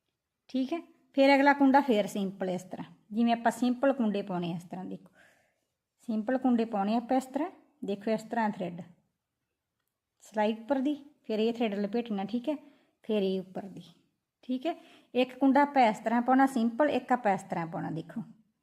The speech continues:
ਇਸ ਤਰ੍ਹਾਂ ਕਰਕੇ। ਦੇਖੋ ਬਹੁਤ ਸੌਖਾ ਤਰੀਕਾ ਹੈ ਇਸ ਤਰ੍ਹਾਂ ਕਰਨਾ ਥਰੈਡ,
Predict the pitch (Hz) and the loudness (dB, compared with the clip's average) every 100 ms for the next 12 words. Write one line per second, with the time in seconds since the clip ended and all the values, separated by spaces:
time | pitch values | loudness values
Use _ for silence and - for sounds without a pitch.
0 | _ _ _ _ _ _ _ _ _ _ | _ _ _ _ _ _ _ _ _ _
1 | _ _ 220 214 - 202 196 190 - - | _ _ -8 -6 -4 -6 -4 -6 -8 -16
2 | - _ _ _ _ _ _ _ _ _ | -20 _ _ _ _ _ _ _ _ _
3 | _ _ _ _ 226 254 220 247 254 247 | _ _ _ _ -6 -2 4 4 4 -2
4 | 240 240 226 220 254 285 277 233 226 214 | 2 0 0 -2 0 0 -2 -4 -2 0
5 | 175 165 160 - 175 | -2 -2 -6 -8 -14